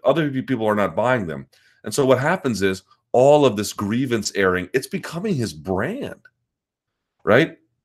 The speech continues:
And that's just not fair to him. I don't think in the end he's doing himself necessarily at this point the kind of justice that he needs to be doing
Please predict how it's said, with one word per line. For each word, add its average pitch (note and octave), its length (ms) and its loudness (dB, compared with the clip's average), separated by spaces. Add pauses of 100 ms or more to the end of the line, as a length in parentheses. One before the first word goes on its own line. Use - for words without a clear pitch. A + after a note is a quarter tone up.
And A#2 320 0
that's D#3+ 280 4
just G#3+ 160 -2
not F3 220 2
fair E3 160 4
to A2+ 100 4
him. E2+ 520 -4 (520)
I C#3 80 4
don't F#3+ 160 4
think F3+ 200 2
in C3+ 160 2
the B2 180 6
end A#2+ 160 4
he's G#2+ 140 -4
doing A2 200 0
himself G2 540 0
necessarily F2+ 520 -2
at E2 80 -6
this F#2 140 -8
point E2+ 440 -6 (500)
the F#2 80 -6
kind A2 260 4
of E2 100 0
justice F2+ 400 -2
that D#2+ 120 -6
he F2 100 -4
needs E2+ 240 -4
to D2+ 100 -10
be D2 120 -8
doing B1+ 320 -12